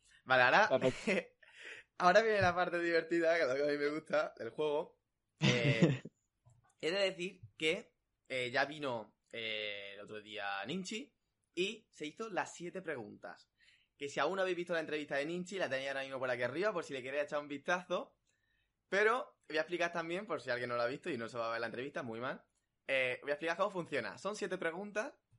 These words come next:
Speaker 1: empieza por abajo, va subiendo, un escalón por cada pregunta. Y, eh, si fallas, pues automáticamente pierdes. En cuanto falla una pregunta. Obviamente, si, aunque pierda, vamos a ir viendo las preguntas, seguiremos,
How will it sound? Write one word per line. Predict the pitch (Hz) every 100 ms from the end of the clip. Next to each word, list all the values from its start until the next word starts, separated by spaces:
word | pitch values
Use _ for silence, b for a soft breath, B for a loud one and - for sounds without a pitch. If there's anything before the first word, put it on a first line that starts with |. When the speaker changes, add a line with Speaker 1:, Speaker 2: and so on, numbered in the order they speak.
| 113
Speaker 1:
empieza | 123 120 123 120 113
por | 117
abajo, | 113 127 143 202
va | 156
subiendo, | 117 110 120 156 180 -
un | - 107
escalón | 104 120 123 120
por | 120
cada | 117 120
pregunta. | 120 156 190 190 214 294 _ _ _ _ _
Y, | - 240 247 _ -
eh, | 147 143 139
si | 123 - 113
fallas, | 135 160 185 262 - _ _ _
pues | - 120
automáticamente | 107 104 107 107 117 139
pierdes. | 139 117 98 85 - _ _ -
En |
cuanto | 110 104
falla | 110 113
una | 123
pregunta. | 135 117 110 104 78 -
Obviamente, | - 139 147 180 196
si, | -
aunque | 120 110
pierda, | 139 151 185
vamos | 139 123 123
a |
ir | 123 120
viendo | 123 120
las | 120
preguntas, | 131 165 170 180
seguiremos, | 117 110 127 151 269